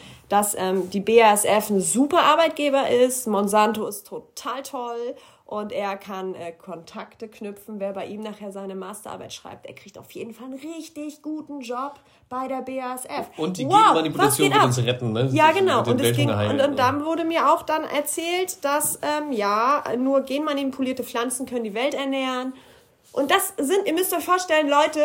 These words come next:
Speaker 1: die sitzen da, die sind jung, die kommen vom Ab-, du kommst von der Schule,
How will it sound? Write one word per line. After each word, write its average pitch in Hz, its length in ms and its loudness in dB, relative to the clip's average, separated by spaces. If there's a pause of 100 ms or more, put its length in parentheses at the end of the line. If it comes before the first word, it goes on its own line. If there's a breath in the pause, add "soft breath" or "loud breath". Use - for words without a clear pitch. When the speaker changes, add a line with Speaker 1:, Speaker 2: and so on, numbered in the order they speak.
(260)
Speaker 1:
die 269 40 0
sitzen 320 320 0
da, 233 280 2 (520)
die 254 80 -6
sind 269 240 -2 (680)
jung, 262 460 4 (120)
die 208 60 -10
kommen 269 220 -4
vom 254 240 -6
Ab-, 254 260 -2 (380)
du 269 80 -8
kommst 320 280 -8
von 285 120 -8
der 269 80 -4
Schule, 247 500 -4